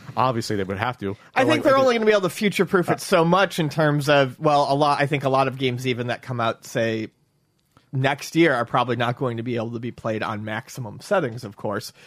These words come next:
Speaker 2: but you're gonna be able to run everything as well as you need to.
Speaker 1: Yeah, in a handheld, though, you won't need
Speaker 2: Yeah.
Speaker 1: maximum
Speaker 2: No, you
Speaker 1: settings.
Speaker 2: don't, especially when you're looking
Speaker 1: But
Speaker 2: at
Speaker 1: if you're
Speaker 2: a
Speaker 1: telling
Speaker 2: screen
Speaker 1: me
Speaker 2: that size.
Speaker 1: with the use of this dock, it's the same like with the Switch dock, it pumps up, you know, the power g-, going to that,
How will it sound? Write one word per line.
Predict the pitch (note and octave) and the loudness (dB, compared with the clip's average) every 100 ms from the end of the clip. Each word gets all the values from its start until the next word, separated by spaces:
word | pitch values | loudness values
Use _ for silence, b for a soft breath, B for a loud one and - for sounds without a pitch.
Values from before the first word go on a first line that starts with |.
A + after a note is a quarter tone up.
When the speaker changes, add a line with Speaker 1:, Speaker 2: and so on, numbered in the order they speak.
| B | B
Speaker 2:
but | - | 0
you're | E3+ | 4
gonna | F#3+ F#3+ | 4 6
be | |
able | E3+ D#3 | 4 4
to | |
run | C#3+ C#3+ C3 | 4 4 2
everything | B2 B2 B2 A2+ | 0 -2 0 -2
as | G#2 A2+ - | -2 -6 -2
well | A#2+ A2 | 0 0
as | A2 A#2+ | -2 -8
you | |
need | G2+ E2 - | -12 -14 -16
to. | - | -2
Speaker 1:
Yeah, | A#3+ | 2
in | G3 | 4
a | |
handheld, | F#3+ C4 A#3 | 6 6 4
though, | E3 | 4
you | D3 D#3+ | 4 4
won't | D#3+ | 4
need | A#3 | 4
Speaker 2:
Yeah. | D3 | 2
Speaker 1:
maximum | B2+ - B2 | 0 -2 2
Speaker 2:
No, | |
you | A3+ | 4
Speaker 1:
settings. | B2 D#3 C3+ | 4 2 -2
Speaker 2:
don't, | - - | -10 -8
especially | - C#3+ D3+ C3 | -2 0 2 0
when | C3 | 0
you're | B2+ B2 | -2 -4
looking | C3 | -2
Speaker 1:
But | B2 F#3+ | 0 0
Speaker 2:
at | G3 | 0
Speaker 1:
if | E3+ | 0
you're | A#3 | 0
Speaker 2:
a | |
Speaker 1:
telling | A#3 A#3 B3+ | 2 2 4
Speaker 2:
screen | G#3 | 6
Speaker 1:
me | D#3+ | 4
Speaker 2:
that | |
size. | C#3+ A#2+ | 2 2
Speaker 1:
with | E3+ D#3+ | 2 4
the | |
use | D#3 F#3 | 4 4
of | E3 | 4
this | D3 | 2
dock, | G#2+ E3 G3 B2+ | 4 2 2 0
it's | A#2+ | -6
the | - B2+ C3 | -6 -6 0
same | D3 | 0
like | C#3+ B2+ | 2 0
with | A#2 - A#2+ | 0 0 -2
the | |
Switch | A2 F#3 - | 0 0 2
dock, | C3 A2 | 2 0
it | G#2 | -4
pumps | - C3+ - | -2 -2 0
up, | B2+ - _ | -2 -2 _
you | C3 | -4
know, | A2+ | -2
the | G2+ | -2
power | - C#3+ F#3 C#3+ | -2 4 4 4
g-, | A2+ A2 | 0 -8
going | G#2+ A2 G#2+ | 0 0 0
to | A2+ | 0
that, | G#2+ A2+ | 0 0